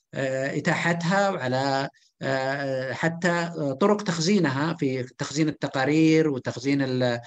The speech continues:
ال-، الأشياء وك-، والكتابة عن كل ال-، ال-، الإيشوز اللي تمر علينا وتعترضنا، ال-، نكتب عنها، ت-،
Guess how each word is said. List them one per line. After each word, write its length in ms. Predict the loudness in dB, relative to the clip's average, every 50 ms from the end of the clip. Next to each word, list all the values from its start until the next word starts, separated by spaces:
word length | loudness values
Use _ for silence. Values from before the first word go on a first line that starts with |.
| -16 -20 -20 -20 -20 _ -8 -6
ال-، 280 | -4 0 0 2 2 2 0 0 -2 -4 -4 -6 -8 -10 -10 -8
الأشياء 500 | -6 -6 -4 -2 0 2 2 2 2 0
وك-، 200 | -4 -4 -4 -4
والكتابة 600 | -2 -2 -2 -2 -2 -2 0 0 0 0 0 0
عن 220 | -2 -2 -4 -2
كل 300 | 0 2 2 2 4 4
ال-، 480 | 4 4 4 2 2 2 0 0 -2 -4 -8 -18 -20 _ _ _ -10 -6
ال-، 280 | -4 0 2 2 4 4 2 0 0 -2 -4 -4 -4 -4
الإيشوز 440 | -2 0 2 2 2 2 2 2
اللي 300 | 0 0 0 0 0 0
تمر 280 | 0 0 0 0 0 0
علينا 360 | 0 2 2 2 2 2 2
وتعترضنا، 800 | 0 0 -2 -6 -4 -4 -2 0 2 4 4 4 4 4 0 -2 -8 _ _ _ -4
ال-، 400 | -2 0 2 2 2 2 2 2
نكتب 300 | 2 0 0 0 -2 0
عنها، 460 | 0 0 0 2 2 2 0 0 -2 -4 -6 -4
ت-، 540 | -2 0 0 0 0 -2 -2 -4 -4 -6